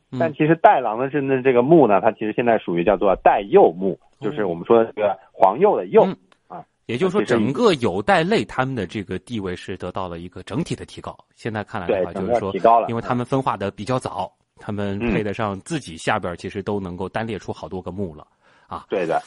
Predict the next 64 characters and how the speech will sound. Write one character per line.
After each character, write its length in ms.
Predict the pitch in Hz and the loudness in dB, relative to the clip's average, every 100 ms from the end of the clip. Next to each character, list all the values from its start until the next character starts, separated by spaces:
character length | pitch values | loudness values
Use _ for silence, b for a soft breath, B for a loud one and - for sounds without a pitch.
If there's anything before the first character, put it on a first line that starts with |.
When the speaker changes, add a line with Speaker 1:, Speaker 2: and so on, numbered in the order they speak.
| b b | b b
Speaker 1:
呃， 240 | 139 135 151 | 0 0 2
那 100 | 208 | 2
这 140 | 269 | 2
里 80 | 151 | -4
其 180 | - 107 | -8 -8
实 140 | 127 | -6
就 120 | 135 | -6
谈 260 | 117 - 95 | -8 -8 -4
到 180 | 110 98 | -4 -2
了 100 | 92 | -6
一 100 | 92 | -6
个 160 | 110 | -6
关 200 | 98 113 | -4 -6
于 180 | 104 101 | -4 -8
这 160 | 101 143 | -4 -6
一 100 | 101 | -6
次 200 | - 113 | -10 -10
我 80 | 82 | -8
们 120 | 92 | -8
为 120 | 123 | -10
什 100 | - | -8
么 80 | 98 | -8
要 80 | 98 | -8
讨 200 | - 98 | -10 -10
论 200 | 95 104 | -6 -4
袋 180 | 123 104 | -4 -4
鼠 180 | - 82 | -8 -12
的 120 | 87 | -10
一 120 | 90 | -10
个 120 | 101 | -10
问 180 | 98 98 | -8 -8
题 180 | 82 - | -10 -16
了。 120 | 82 85 | -16 -10
因 80 | |
为 60 | 120 | -8
刚 140 | 151 | -6
才 140 | 135 131 | -6 -8
你 100 | 87 | -8
说 220 | - 104 | -8 -8
了， 100 | 92 | -6
就 140 | 87 | -8
是 80 | 110 | -8
在 120 | 120 | -6
历 240 | 139 208 151 | -4 -4 -6
史 240 | - 92 | -8 -14
上， 220 | 92 104 87 | -10 -8 -8
其 300 | - - 120 | -10 -6 -6
实 220 | - 95 | -6 -8
在 160 | 104 98 | -4 -4
澳 140 | 110 | -4
大 100 | 104 | -4
利 80 | 110 | -4
亚 140 | 98 | -6
大 180 | 107 95 | -4 -4
陆， 180 | 98 87 | -4 -6
包 160 | 104 | -6
括 140 | 113 101 | -6 -4
周 100 | 101 | -6
边 160 | 107 | -6
的 60 | 101 | -6
一 40 | |
些 120 | 92 107 | -8 -10
岛 220 | 82 | -10
屿， 100 | 98 | -10